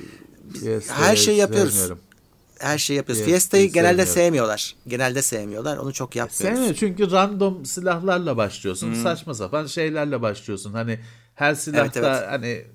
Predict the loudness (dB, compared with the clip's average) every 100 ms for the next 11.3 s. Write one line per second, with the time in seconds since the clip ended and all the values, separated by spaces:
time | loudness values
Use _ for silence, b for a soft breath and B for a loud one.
0 | -20 -14 -4 -2 0 0 0 2 0 2
1 | 0 2 4 6 6 6 6 4 0 0
2 | -4 -4 -2 -2 -2 -4 -8 -4 -2 -2
3 | -4 -2 -2 -2 -2 -4 -2 2 2 4
4 | 2 2 2 2 2 0 -2 0 -2 0
5 | 0 0 -4 -4 -4 B B -16 -8 -2
6 | 0 2 4 4 4 4 4 2 -2 -2
7 | -2 -2 4 4 4 0 2 2 2 0
8 | 0 0 0 4 4 4 2 2 4 4
9 | 2 0 -2 -2 -4 -4 -2 -2 -2 0
10 | 2 2 2 0 -4 -4 -6 0 2 2
11 | -2 -4